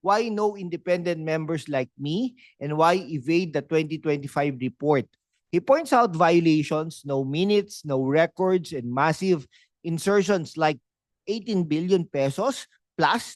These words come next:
to unnamed districts, no? Imagine, J-, imagine, no, si Chanco as David versus Goliath ng kong-, na kukre-, Kongreso.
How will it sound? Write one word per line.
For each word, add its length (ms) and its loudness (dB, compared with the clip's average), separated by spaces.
to 160 -6
unnamed 400 -8
districts, 480 -14
no? 240 -6
Imagine, 480 0
J-, 320 -2
imagine, 560 2
no, 160 -4
si 240 -14
Chanco 720 0
as 240 -10
David 640 -2
versus 400 0
Goliath 720 2
ng 320 -8
kong-, 320 -10
na 160 -2
kukre-, 560 -6
Kongreso. 560 -2